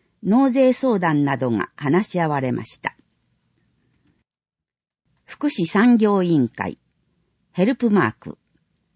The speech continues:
質問。ヘルプマーク導入に向け、県が行う取り組みは？答弁。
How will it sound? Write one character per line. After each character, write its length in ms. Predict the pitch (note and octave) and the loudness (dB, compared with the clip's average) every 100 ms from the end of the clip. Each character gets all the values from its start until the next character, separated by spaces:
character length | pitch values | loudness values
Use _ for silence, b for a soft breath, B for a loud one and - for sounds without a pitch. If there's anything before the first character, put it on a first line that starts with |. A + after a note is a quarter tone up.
| _ - | _ -16
質 320 | - D#3+ G3+ | -10 -4 0
問。 280 | F3 D#3 - _ _ _ _ _ _ _ _ _ _ | 2 0 -4 _ _ _ _ _ _ _ _ _ _
ヘ 120 | - F#3 | -2 0
ル 100 | A#3+ | 0
プ 200 | C4 A3 | 2 2
マ 180 | G3+ | 2
ー 20 | A#2 | -2
ク 240 | - G#2 | -6 -10
導 300 | A#2 F#3+ G#3 | -2 0 2
入 180 | F#3+ F3 | 4 4
に 140 | D#3 | 2
向 140 | C#3+ C3 | -2 -4
け、 220 | A2+ - _ | -8 -10 _
県 240 | C#4 C4+ | 2 4
が 200 | A3 C#3 | 4 0
行 140 | B2 D#3+ | -2 -2
う 240 | D#3 C3+ | -2 -2
取 220 | - D3+ | -6 -6
り 40 | E3 | -6
組 220 | D#3+ D3 | -2 -2
み 60 | C#3 | -2
は？ 160 | F#3+ _ _ _ _ _ _ _ - | -8 _ _ _ _ _ _ _ -6
答 220 | A3+ C3 | -4 -4
弁。 240 | G2 D2+ | -6 -10